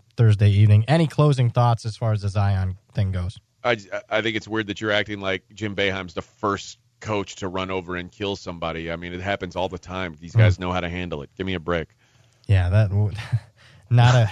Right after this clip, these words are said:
Speaker 1: not a good scene <laughs> there for Boeheim, who seems like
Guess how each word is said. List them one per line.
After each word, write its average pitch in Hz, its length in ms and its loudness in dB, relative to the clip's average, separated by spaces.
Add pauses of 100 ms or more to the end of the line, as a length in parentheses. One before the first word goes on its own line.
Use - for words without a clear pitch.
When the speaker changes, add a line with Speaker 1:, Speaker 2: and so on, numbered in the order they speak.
Speaker 1:
not 127 240 4
a 156 60 0
good 139 220 2
scene 104 440 4
<laughs> 113 220 -6
there 110 220 6
for 104 260 0 (260)
Boeheim, 110 480 6
who 113 220 6
seems 139 560 0
like 120 320 2